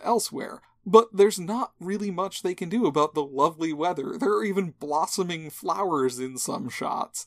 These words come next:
and extremely unseasonable exteriors. Let's face it, though, you're not here for realistic climatology, you're here to be scared out of your wits, and Carpenter's about to start ratcheting up the tension almost immediately.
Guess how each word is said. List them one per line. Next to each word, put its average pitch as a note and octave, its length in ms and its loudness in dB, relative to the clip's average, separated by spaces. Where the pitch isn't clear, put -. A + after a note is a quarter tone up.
and F3 160 -2
extremely D#3+ 800 -4
unseasonable B2 920 -4
exteriors. - 1040 -10
Let's A3+ 380 2
face - 240 0
it, - 100 -12
though, - 160 -14
you're F3 240 4
not F3+ 380 4
here G#3+ 280 2
for C3 200 -2
realistic C3 640 -4
climatology, B2+ 960 0
you're D4 160 0
here C#4 220 0
to D3+ 80 -2
be B2 140 -8
scared - 380 -4
out G#2+ 140 -6
of - 80 -12
your - 240 -8
wits, - 540 -6
and B2 220 -8
Carpenter's D#3+ 580 -2
about B2+ 420 -6
to - 80 -12
start B2 340 -4
ratcheting A#2+ 520 -8
up A#2 160 -6
the C3+ 80 -10
tension A#2+ 560 -10
almost A3 460 -12
immediately. - 1040 -8